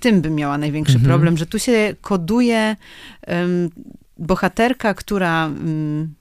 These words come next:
Speaker 1: no ma jakąś swoją historię wcześniej, ale
Speaker 2: Mhm.
Speaker 1: nagle się okazuje, że jej głównym celem jest jednak spełnienie fantazji bohatera o właśnie takiej dziewczynie, która jest trochę kopią tej tancerki,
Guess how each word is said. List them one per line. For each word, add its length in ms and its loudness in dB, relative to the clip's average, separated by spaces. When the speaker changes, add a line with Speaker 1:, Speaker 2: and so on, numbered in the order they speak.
Speaker 1:
no 100 0
ma 120 0
jakąś 260 0
swoją 240 -2
historię 380 -4
wcześniej, 400 -4
ale 160 0
Speaker 2:
Mhm. 60 4
Speaker 1:
nagle 240 2
się 100 -4
okazuje, 420 -2
że 100 -4
jej 120 -4
głównym 380 0
celem 380 -2
jest 160 -4
jednak 460 -4
spełnienie 720 -2
fantazji 840 -4
bohatera 720 -4
o 100 -8
właśnie 460 -6
takiej 380 -8
dziewczynie, 460 -4
która 220 -8
jest 180 -6
trochę 200 -6
kopią 460 -6
tej 220 -8
tancerki, 640 -10